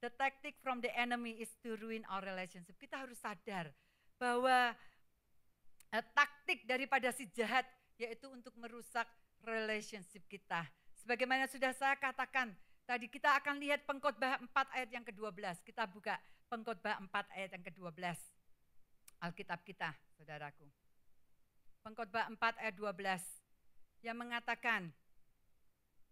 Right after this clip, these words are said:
"Dan bila mana seorang dapat dialahkan, dua orang akan dapat bertahan. Tari, tali tiga lembar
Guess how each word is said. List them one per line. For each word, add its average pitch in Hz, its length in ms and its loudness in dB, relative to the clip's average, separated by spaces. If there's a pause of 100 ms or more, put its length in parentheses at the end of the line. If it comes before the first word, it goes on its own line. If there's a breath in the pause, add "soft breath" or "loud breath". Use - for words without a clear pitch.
(540)
"Dan 269 160 2
bila 285 320 2
mana 311 240 0
seorang 302 400 4
dapat 277 320 2
dialahkan, 262 720 4
dua 240 320 4
orang 240 320 2
akan 214 320 -2
dapat 196 240 -4
bertahan. 175 640 -4 (720)
Tari, 285 320 4 (320)
tali 277 320 2
tiga 240 240 -2
lembar 226 480 2